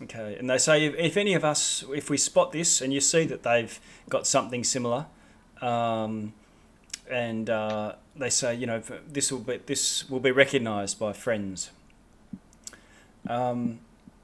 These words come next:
and then, uh, Celeste takes one as well, and, uh, I guess you'll either tie a hair up or maybe put it around a weapon. Um, it's not uncommon for warriors, you know, with a s-,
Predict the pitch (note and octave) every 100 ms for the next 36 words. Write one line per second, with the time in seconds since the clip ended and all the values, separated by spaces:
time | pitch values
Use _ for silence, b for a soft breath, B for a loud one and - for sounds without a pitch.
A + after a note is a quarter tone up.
0 | - - - - - - D#3 D3+ D3+ C#3
1 | C#3+ - - - C3+ B2 - - - C3+
2 | - B2+ A#2+ A#2 A#2 A#2 A2+ - - A#2+
3 | A2 A2 G#2+ A2 G#2+ A2 G#2+ - - b
4 | b b b b - C#3 A#2+ A#2+ B2+ A#2
5 | A2+ A2 C3+ B2 A#2 C3+ B2+ B2+ A#2+ A2+
6 | B2+ B2 - A#2 A2+ A2+ A2+ G#2+ A#2+ D3+
7 | D#3 E3 - B2 B2 - - G3+ C#3 C3+
8 | - D3+ B2 A2 - A#2+ A2+ A2 B2 B2
9 | A#2 A2 G2+ - - A2+ A2 A#2+ A2 -